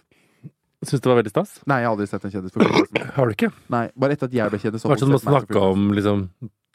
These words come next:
Speaker 1: «Å, husker du?»
Speaker 2: Du, min drøm, Morten, du vet jo det. Du vet jo det, jeg har mye drømmer. Men det å bare få lov til å gå, bare kjøre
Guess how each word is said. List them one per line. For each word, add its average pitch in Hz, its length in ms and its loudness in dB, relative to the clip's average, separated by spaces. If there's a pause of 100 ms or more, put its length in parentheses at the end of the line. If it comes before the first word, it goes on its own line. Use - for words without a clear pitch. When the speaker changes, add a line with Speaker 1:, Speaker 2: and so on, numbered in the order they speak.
(120)
Speaker 1:
«Å, 160 160 -2
husker 131 240 -2
du?» 139 60 2 (100)
Speaker 2:
Du, 127 80 6
min 123 160 0
drøm, 110 160 0
Morten, 107 320 -4
du - 20 0
vet 104 300 -2
jo 104 60 -2
det. 101 100 0 (480)
Du 135 80 2
vet 131 240 2
jo 120 100 -2
det, 113 140 0
jeg 123 160 -2
har 120 80 0
mye 107 160 -2
drømmer. 101 280 -4
Men 135 400 -2 (420)
det 113 220 0
å 113 160 0
bare 104 380 0 (100)
få 117 160 -4
lov 104 160 -4
til 113 80 -6
å 101 80 -16
gå, 101 240 0
bare 101 220 -2 (180)
kjøre 101 460 -2